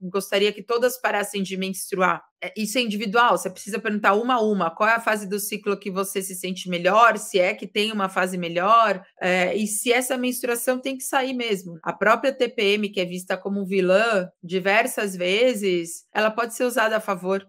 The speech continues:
né? Então, assim, a gente não pode tirar essa, esse poder de escolha de cada mulher. O que a gente pode e deve fazer, é, eu falo, né, assim, é minimizar a influência negativa. Então, se ela vai ter cólica, vamos tratar essa cólica.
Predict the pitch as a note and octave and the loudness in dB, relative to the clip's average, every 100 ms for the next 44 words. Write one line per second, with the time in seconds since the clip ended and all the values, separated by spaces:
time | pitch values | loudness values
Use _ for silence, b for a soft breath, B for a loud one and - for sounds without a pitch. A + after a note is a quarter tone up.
0 | F3 G3 G#3+ G3 F#3 G3+ G#3 G3+ F#3+ F#3+ | -4 -2 0 -2 -4 -4 -4 -4 -4 -4
1 | G#3 G#3+ C4 C4+ C4 C4 B3+ - G3+ G3+ | -6 -4 -6 -2 -2 -2 -6 -6 0 2
2 | A#3 G#3+ A3+ G#3 F#3 F3+ - F3+ F#3+ A3 | 2 0 2 4 4 0 -8 -10 -6 -2
3 | G3+ G#3+ B3 A#3+ A#3+ - - G#3 B3+ C4+ | 0 0 0 -2 -6 -8 -2 4 4 4
4 | C4+ A#3 B3+ B3 A#3+ B3+ B3 A#3 A#3 A#3+ | 0 -2 2 2 4 4 4 2 0 0
5 | F3 D#3+ - G#3 G#3 G#3 G3 - G3+ B3 | 0 0 -2 -2 0 -4 -6 2 4 4
6 | G#3 F3+ F#3+ G#3 G3+ F3+ E3+ E3+ G3 C#4 | 2 -2 0 0 -2 -4 -4 -2 0 2
7 | A3+ - F#3 F#3+ - F3+ F3+ F#3 F#3 F#3+ | 0 0 -2 -2 -4 -6 -4 -2 0 -2
8 | G3 F#3+ F3+ G3+ A#3+ A#3 G#3+ G3+ A3 B3+ | -2 -2 -2 -2 -2 -6 -4 0 -2 -2
9 | C4+ C4+ C4 C4 C4 - - - F#3+ F3 | -6 -6 -6 -6 -6 -6 -8 -6 -6 -6
10 | E3 G3 G3 G#3 G#3 G3 A3 - G3+ B3 | -8 -6 -4 0 0 0 -2 -2 2 2
11 | C4 E3+ F3 F3+ G3 F#3 F3 - - G#3+ | 0 -6 -6 -6 -6 -4 -4 -6 -4 0
12 | G#3 A#3+ G3+ G3 F3+ | 2 2 0 0 0